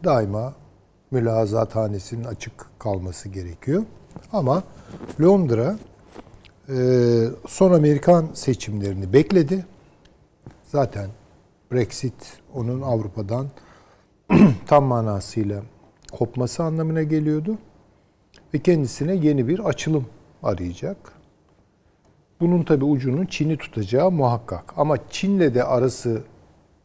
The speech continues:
böyle şerbetli, ballı, börekli değil. Sorunlu. Hong Kong üzerinden sorunlu. Başka meseleler de olabilir. Ama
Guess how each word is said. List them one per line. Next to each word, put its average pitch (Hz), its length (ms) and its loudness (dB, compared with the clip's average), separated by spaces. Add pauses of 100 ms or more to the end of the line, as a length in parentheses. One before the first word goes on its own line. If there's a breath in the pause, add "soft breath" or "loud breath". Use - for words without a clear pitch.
(420)
böyle 110 360 -4 (1080)
şerbetli, 117 880 0 (220)
ballı, 117 640 2 (120)
börekli 113 520 -2 (440)
değil. 143 360 4 (220)
Sorunlu. 147 640 2 (480 soft breath)
Hong 139 220 4
Kong 120 220 0
üzerinden 98 480 -4
sorunlu. 98 540 -10
Başka 123 280 -4
meseleler 110 640 -4
de 98 60 -8
olabilir. 95 540 -8 (1040 soft breath)
Ama 208 400 6